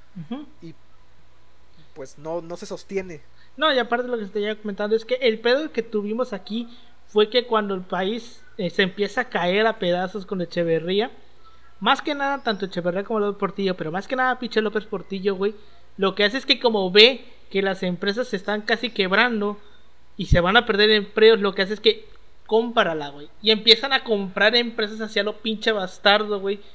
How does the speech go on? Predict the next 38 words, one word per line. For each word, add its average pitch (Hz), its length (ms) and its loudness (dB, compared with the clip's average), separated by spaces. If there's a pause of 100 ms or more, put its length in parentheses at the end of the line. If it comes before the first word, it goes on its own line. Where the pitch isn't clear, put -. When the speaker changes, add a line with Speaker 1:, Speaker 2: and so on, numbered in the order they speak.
(120)
Speaker 1:
con 196 200 0
tal 196 180 0
de 214 100 2
que 202 100 0
no 180 140 -2
se 202 160 2
pierdan 190 360 -2
esos 185 280 -6
empleos, 208 480 2
güey, 180 180 -4 (360)
y 196 120 2
es 196 80 2
por 214 200 2
eso 214 240 0
que 226 60 -2
al 214 80 0
final 185 320 -2
terminamos 185 500 -4
con 165 400 -6
mil 208 180 0
empresas, 202 680 -6
güey. 175 180 -10 (1000)
Para 190 180 4
evitar 196 380 4
que 302 80 -2
se 269 180 -2
perdieran 220 380 0
esos 233 240 -6
empleos, 196 420 0
güey, 208 180 -4
el 202 120 -2
gobierno 185 260 0
empezó 208 400 -2
a 170 80 -10
comprarlas 208 600 -2
y 220 40 -2
a 202 60 -2
rescatarlas. 185 840 -2